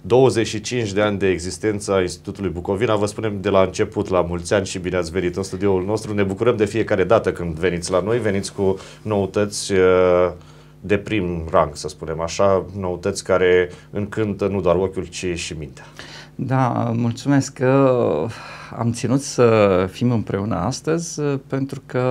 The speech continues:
Speaker 2: în felul acesta încercăm să pregătim, uh, manifestarea din toamnă, din, uh, septembrie, douăzeci și nouă și treizeci septembrie, când, uh,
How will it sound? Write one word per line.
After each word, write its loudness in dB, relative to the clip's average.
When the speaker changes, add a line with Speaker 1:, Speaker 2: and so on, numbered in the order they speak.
Speaker 2:
în -4
felul 0
acesta -2
încercăm -2
să -4
pregătim, -4
uh, 0
manifestarea -4
din -6
toamnă, -4
din, -6
uh, -4
septembrie, -4
douăzeci -2
și -12
nouă -4
și -14
treizeci -6
septembrie, -4
când, -2
uh, 0